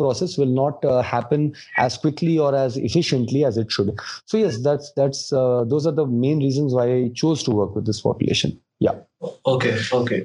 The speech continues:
Speaker 2: And, uh, recently I saw, uh, on Facebook, on your profile, you posted something
Speaker 1: Mm-hmm।
Speaker 2: about applied athletics। Is it some kind of a startup
Speaker 1: Yes,
Speaker 2: you're
Speaker 1: yes,
Speaker 2: doing,
Speaker 1: yes.
Speaker 2: or what kind of thing it is?
Speaker 1: Right. Uh, so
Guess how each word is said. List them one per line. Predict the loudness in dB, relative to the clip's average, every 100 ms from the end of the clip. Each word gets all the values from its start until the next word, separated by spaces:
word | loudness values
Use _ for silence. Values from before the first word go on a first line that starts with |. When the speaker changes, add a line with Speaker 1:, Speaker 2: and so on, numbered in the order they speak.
| -2
Speaker 2:
And, | 0 2
uh, | 2 2
recently | 0 0 0 2 2 0
I | 2 0
saw, | 0 -2 0 2 0
uh, | 0 0 2
on | 0 -2 -4
Facebook, | -2 0 0 0
on | 0 0
your | 0
profile, | -2 0 0 0
you | -2 -2 -2
posted | -2 -2 -2
something | 0 0 0 0 0
Speaker 1:
Mm-hmm। | 0 0
Speaker 2:
about | 0 0 -2 -4 -4
applied | -2 0 0 -2 -2
athletics। | -2 0 -2 -2 -2 -4 -6 _ _ _ _ _ -2
Is | 0
it | 0
some | 0 0 2
kind | 2
of | 2 0
a |
startup | -2 2 2 2 0
Speaker 1:
Yes, | 0
Speaker 2:
you're | 0
Speaker 1:
yes, |
Speaker 2:
doing, | 2 2
Speaker 1:
yes. | 2
Speaker 2:
or | 2 2 0 -2 -10 -4
what | -2 0
kind | 0 0
of | -2
thing | 0 0
it | 0 -4
is? | -4 -4 -8 _ _ _ _ _ _ _ _ _ _ _ _ _ _ -2
Speaker 1:
Right. | 0 2 0 -4 -2
Uh, | 2 2 0 -4 -8
so | -2 0 0 -2